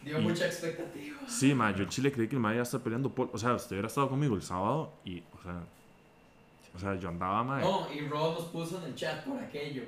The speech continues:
Speaker 1: Ma, los únicos, o sea, a cómo va a quedar quali, así como está cuando estaba Alonso, Vettel de segundo,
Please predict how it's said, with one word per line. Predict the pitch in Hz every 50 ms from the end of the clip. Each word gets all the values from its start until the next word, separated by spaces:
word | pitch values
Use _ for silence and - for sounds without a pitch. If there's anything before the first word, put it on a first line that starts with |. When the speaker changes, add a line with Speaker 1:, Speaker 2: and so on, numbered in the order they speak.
| - - - - - - -
Speaker 1:
Ma, | 135 160 170 175 160
los | 151 131 - - -
únicos, | 165 175 180 202 202 - - 214 208 202 - - -
o | 131
sea, | - 185 175 170 - - 143 -
a | 135 127 -
cómo | - 139 135 131 127
va | 131
a | 131 -
quedar | 160 160 160 156 151 -
quali, | 180 170 175 180 196 214 214 214 - - - - - - - - - - - - - - - - -
así | 139 135 160 156 -
como | 170 170 160
está | - 156 -
cuando | - 165 151 135 127
estaba | 123 - - - 127 127 -
Alonso, | - - 127 127 127 131 - 160 165 - 196 185
Vettel | - - - - 143 151 151
de | 165 165
segundo, | 165 151 131 143 156 170 175 190 202 -